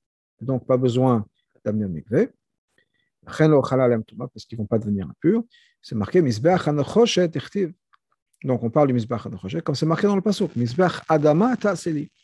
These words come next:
Fais-moi un Mizbeach de terre. Donc on voit que le Mizbeach est appelé un Mizbeach Adama, un Mizbeach de terre. La terre et tout ce qui est attaché à la terre ne devient pas impur.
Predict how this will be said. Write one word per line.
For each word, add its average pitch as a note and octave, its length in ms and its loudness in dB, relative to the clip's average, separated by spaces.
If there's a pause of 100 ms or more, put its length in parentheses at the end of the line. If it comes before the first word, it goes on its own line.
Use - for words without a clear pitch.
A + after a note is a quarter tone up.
(200)
Fais-moi G#3 480 4
un G#3 40 0
Mizbeach F#3 460 2
de F3+ 100 -2
terre. D#3+ 240 -4 (1400)
Donc D#3 220 -2
on D#3+ 60 -2
voit G#3 140 2
que - 100 -6
le D#3+ 80 -2
Mizbeach C3+ 480 -2
est F3 100 -12
appelé D#3 200 -8
un - 20 -8
Mizbeach D#3 540 -4
Adama, C#3+ 280 0
un C#3+ 160 -4
Mizbeach B2+ 360 -4
de A2+ 100 -10
terre. A3 300 -2 (320)
La C#3+ 160 2
terre F3 300 4
et A#2+ 60 -2
tout E3+ 120 -8
ce - 80 -14
qui D#3+ 60 -4
est - 20 -2
attaché C3 280 -6
à D3+ 40 -4
la B2+ 80 -8
terre G3+ 180 -4
ne F#3+ 100 -2
devient D#3+ 280 -4
pas D#3 80 -4
impur. C#3+ 260 -10